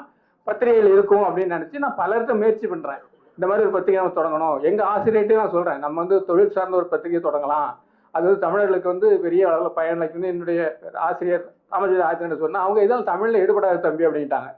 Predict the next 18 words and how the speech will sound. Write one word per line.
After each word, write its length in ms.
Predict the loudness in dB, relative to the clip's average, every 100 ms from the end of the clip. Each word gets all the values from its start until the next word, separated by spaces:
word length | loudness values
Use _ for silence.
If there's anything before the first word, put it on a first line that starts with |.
| _ _ _ _ _ -4
அதே 120 | 0
மாதிரி 180 | 0 0
பல 180 | 0 0
முயற்சிகள், 520 | 2 2 0 0 -2 -4 _ _ _ _ _ _ _ _
நிறைய 380 | -6 0 2 2 2
பெரிய 240 | 4 2
பணக்காரங்களை 540 | 2 0 0 0 0 0
பார்த்து 320 | -2 0 0
இதெல்லாம் 320 | 2 0 0
சொல்லி 320 | -2 0 2
இவங்க 260 | 2 2 0
ஒண்ணும் 400 | 0 0 -2 -2
நடக்கல. 320 | -4 -4 -4
அப்புறம் 300 | -4 -2 0
ஒரு 100 | 2
கட்டத்துல 320 | 2 0 0 0
வந்து 200 | 0 -2
நானே 540 | -2 -2 0 0 0